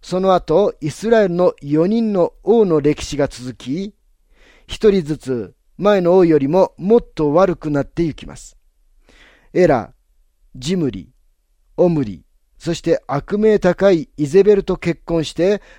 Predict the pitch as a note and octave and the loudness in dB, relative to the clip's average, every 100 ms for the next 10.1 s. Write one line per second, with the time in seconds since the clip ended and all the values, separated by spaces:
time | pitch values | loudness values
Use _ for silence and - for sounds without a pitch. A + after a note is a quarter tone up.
0 | _ - A#3 A#3 F3+ D#3 - F3+ G3 - | _ -2 2 2 2 -2 -2 -2 -2 0
1 | D#3+ D3 D3+ - - D#3 D3 C3+ E3+ F3+ | 0 2 0 -2 -6 0 2 2 0 0
2 | - _ _ - F3+ E3+ D3+ C#3+ F3 F3 | -2 _ _ -4 -2 0 0 0 0 0
3 | - G#2+ B2+ D3 A#2 - - - _ _ | -4 -10 -6 -4 -6 -10 -20 -20 _ _
4 | _ _ _ _ _ _ _ _ _ _ | _ _ _ _ _ _ _ _ _ _
5 | _ _ _ _ _ _ _ _ _ _ | _ _ _ _ _ _ _ _ _ _
6 | _ _ _ _ - _ - _ C3+ G3 | _ _ _ _ -20 _ -20 _ -6 0
7 | A3 A#3 A3 F#3+ E3 E3 D#3+ D3 D#3+ G3 | 4 4 2 0 4 4 4 4 4 4
8 | G#3 A3+ B3 G#3 E3+ D#3+ D#3 D#3 - D#3 | 2 2 4 2 0 0 0 -4 -4 -2
9 | C#3+ D3+ E3 G#3+ G#3 A3 E3 C#3 D3 G3 | 2 2 2 2 4 4 2 2 2 2